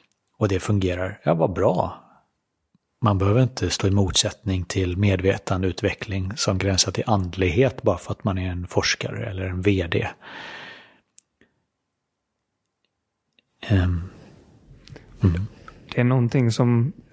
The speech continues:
Speaker 2: eh, du lärde mig, Mikael. Det här med, eh, vi pratade om meditation för flera år sedan. Och, eh, jag har alltid gillat det.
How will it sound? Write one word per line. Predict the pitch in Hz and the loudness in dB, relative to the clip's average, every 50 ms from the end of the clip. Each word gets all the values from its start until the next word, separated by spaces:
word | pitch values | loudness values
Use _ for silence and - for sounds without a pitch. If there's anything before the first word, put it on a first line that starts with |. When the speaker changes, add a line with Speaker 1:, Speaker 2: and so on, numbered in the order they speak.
| - - - | -16 -12 -8
Speaker 2:
eh, | 160 175 - - - 165 160 156 151 143 - _ - _ _ _ _ _ _ _ - - _ _ _ _ _ _ - | -6 -4 -4 -4 -4 -4 -4 -4 -6 -6 -10 _ -20 _ _ _ _ _ _ _ -20 -20 _ _ _ _ _ _ 0
du | 135 127 120 | 2 4 4
lärde | 127 139 131 127 | 4 4 4 4
mig, | 135 135 110 | 4 4 4
Mikael. | 101 107 107 107 - - 123 131 147 - - - - - _ _ _ _ _ _ _ _ | 2 2 0 0 0 2 2 2 2 0 -6 -12 -20 -20 _ _ _ _ _ _ _ _
Det | - 143 | 0 2
här | 127 120 | 2 4
med, | 120 120 120 117 113 107 | 4 4 4 2 4 4
eh, | 120 110 107 113 113 117 | 2 4 4 4 2 2
vi | 120 117 117 | 2 0 0
pratade | - - 147 131 120 - - - 113 120 | 0 2 2 2 2 0 -2 -2 0 2
om | 135 135 127 | 4 4 4
meditation | 127 123 123 - 127 - 127 110 | 4 2 2 2 2 4 4 2
för | - - - | 2 -2 -8
flera | - - 120 113 110 110 | -4 0 2 4 4 4
år | 107 107 113 117 | 2 2 0 -2
sedan. | - - - 127 131 147 - _ _ _ _ - _ _ _ _ _ _ _ | -4 0 0 2 2 0 -2 _ _ _ _ -20 _ _ _ _ _ _ _
Och, | - 117 117 120 120 117 | 0 2 2 4 4 4
eh, | 117 120 120 120 120 123 - 175 254 285 320 - _ _ _ _ _ _ _ _ | 4 4 4 4 2 2 0 -2 -6 -8 -12 -20 _ _ _ _ _ _ _ _
jag | - 123 | 0 2
har | 139 | 2
alltid | 160 - - 139 123 117 | 2 2 2 0 2 2
gillat | 156 151 123 101 104 101 - - | 2 2 2 2 2 0 0 0
det. | - 165 - - 131 | 0 0 0 0 -4